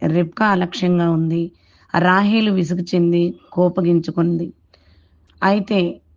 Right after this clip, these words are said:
హన్నా మాత్రం దేవుని మందిరంలో, "సైన్యములకు అధిపతి అయిన యెహోవా,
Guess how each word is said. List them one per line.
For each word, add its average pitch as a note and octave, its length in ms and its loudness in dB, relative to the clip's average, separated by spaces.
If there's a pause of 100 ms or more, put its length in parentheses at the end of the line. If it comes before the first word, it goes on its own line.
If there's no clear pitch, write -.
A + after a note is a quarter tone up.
(320)
హన్నా F#3 420 2
మాత్రం F3 540 -2 (260)
దేవుని F#3 420 2
మందిరంలో, E3+ 720 0 (1000)
"సైన్యములకు G#3 720 0
అధిపతి F3+ 360 -2
అయిన F3 220 0
యెహోవా, E3+ 680 -2